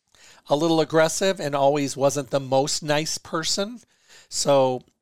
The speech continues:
you know, he's reached out to a lot of people that he knew he might have wronged and, um, and righted it, which is real important.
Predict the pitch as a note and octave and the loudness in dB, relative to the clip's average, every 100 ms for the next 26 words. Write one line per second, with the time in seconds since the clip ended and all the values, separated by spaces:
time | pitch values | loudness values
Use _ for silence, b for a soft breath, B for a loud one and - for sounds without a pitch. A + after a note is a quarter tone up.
0 | _ _ _ _ C3+ C#3 C3+ C3 C#3+ C#3+ | _ _ _ _ -8 -4 -4 -4 -2 -2
1 | C3+ C3 D3 C#3+ - D3+ - D#3 C#3 C#3+ | -4 -6 -6 -2 0 0 0 -2 2 2
2 | C#3 D#3 D3+ C#3+ C#3 C3 C3+ C#3 C3 B2 | 2 -4 -4 -2 -2 -4 -4 -4 -2 -4
3 | B2 A2 B2+ D#3+ D3+ C#3 C3+ C3+ B2+ B2+ | -4 -4 2 4 2 0 -6 -6 -4 -6
4 | A#2 B B B B - A2+ A2 G#2+ G#2+ | -8 B B B B -6 -4 -2 -4 -8
5 | A2+ _ _ - C3+ C3 D3 E3 C#3+ G#2 | -14 _ _ -8 -6 0 2 2 -2 -8
6 | - - - _ _ _ _ _ _ _ | -12 -16 -18 _ _ _ _ _ _ _
7 | _ - B2 C3 C3+ B2+ A#2+ - B2+ A#2+ | _ -12 -8 -4 0 -2 -2 -2 -2 -2
8 | G#2 | -14